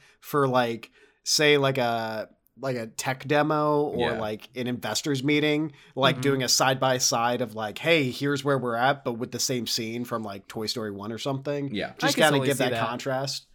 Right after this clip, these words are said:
Speaker 1: So I bet that
Speaker 3: Mm-hmm.
Speaker 1: that's in the works somehow.
Speaker 2: That'd be cool.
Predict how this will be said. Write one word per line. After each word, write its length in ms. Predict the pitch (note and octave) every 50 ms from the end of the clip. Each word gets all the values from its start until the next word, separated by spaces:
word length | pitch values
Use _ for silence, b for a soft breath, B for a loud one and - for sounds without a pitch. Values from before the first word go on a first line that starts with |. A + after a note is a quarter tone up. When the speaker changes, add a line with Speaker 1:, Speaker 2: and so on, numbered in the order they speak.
| _ -
Speaker 1:
So 140 | - F3+
I 40 | E3+
bet 200 | E3 G#3 A3 D#3
that 200 | C3+ A#2 C3+ D3 C3
Speaker 3:
Mm-hmm. 120 | C#3+ C#3+
Speaker 1:
that's 240 | C3 B2 C3+ C3 A#2+
in 60 | G#2
the 80 | G2 F#2+
works 200 | F#2+ F#2 F2+ -
somehow. 460 | - G2 F#2 F#2+ A2 G2 G2 G2+ - _ _ _ _ _ _ -
Speaker 2:
That'd 180 | F2+ F2 G2 F2+
be 140 | D#2+ -
cool. 220 | - - - -